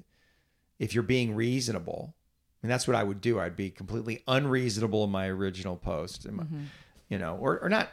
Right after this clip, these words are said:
Speaker 1: unreasonable, just provocative. And then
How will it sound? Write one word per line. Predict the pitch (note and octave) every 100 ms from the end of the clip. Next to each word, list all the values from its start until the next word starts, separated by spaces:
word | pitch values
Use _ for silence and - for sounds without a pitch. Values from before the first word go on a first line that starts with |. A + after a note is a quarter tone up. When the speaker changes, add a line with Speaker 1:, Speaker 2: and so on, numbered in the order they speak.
| -
Speaker 1:
unreasonable, | C3+ B2+ C3 A#2 A2
just | G2 B2+ -
provocative. | D#3 A#2 E2 - D#2 D#2+ C3+ D3+ -
And | A#2+ A#2
then | B2 A#2+ A#2+ A#2+